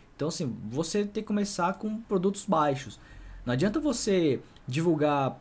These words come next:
um produto já de primeira sem saber nada de marketing digital, sem saber divulgar. Então, pra facilitar a sua vida,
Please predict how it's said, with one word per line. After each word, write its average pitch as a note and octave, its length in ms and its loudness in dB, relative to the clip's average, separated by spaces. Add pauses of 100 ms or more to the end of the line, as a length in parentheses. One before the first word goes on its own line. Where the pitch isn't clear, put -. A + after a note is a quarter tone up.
um C3+ 140 -2
produto C#3+ 380 2
já E3 120 2
de C#3+ 80 -2
primeira F3+ 400 4
sem F#3 180 -2
saber E3+ 320 0
nada D3+ 600 0
de C#3 200 -4
marketing C3+ 360 0
digital, C#3 340 0
sem D3 120 -6
saber C3 220 -2
divulgar. C3+ 600 -2 (420)
Então, D3+ 420 0 (220)
pra G3 160 4
facilitar F3 580 0
a F3 60 0
sua C3 160 -2
vida, B2+ 400 -2